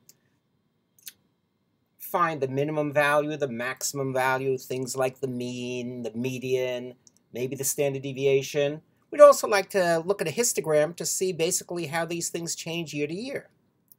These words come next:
In R, in order to do this, we basically have to enter the data into R and then use built-in functions to solve our problem.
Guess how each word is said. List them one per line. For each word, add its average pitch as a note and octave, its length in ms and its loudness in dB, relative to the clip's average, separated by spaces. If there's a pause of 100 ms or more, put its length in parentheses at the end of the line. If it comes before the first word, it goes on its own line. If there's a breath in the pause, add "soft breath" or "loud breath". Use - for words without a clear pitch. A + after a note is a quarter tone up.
(760)
In D#3+ 120 -2
R, A#3 460 4
in F3 140 0
order F3+ 180 2
to - 160 -6
do G3+ 180 4
this, C#3+ 600 2 (1080)
we D#3 540 -2 (680)
basically F#3+ 480 2
have E3+ 300 0
to - 200 -4
enter G#3 300 4
the G3+ 80 8
data C#3+ 420 4
into D3 260 -2
R C3 340 4 (1080)
and E3+ 180 0
then F#3 300 4 (180)
use D#3+ 400 -4
built-in F#3 420 2
functions F#3 520 -2
to F#3+ 100 -4
solve D3 360 2
our E3 80 2
problem. A#3 420 0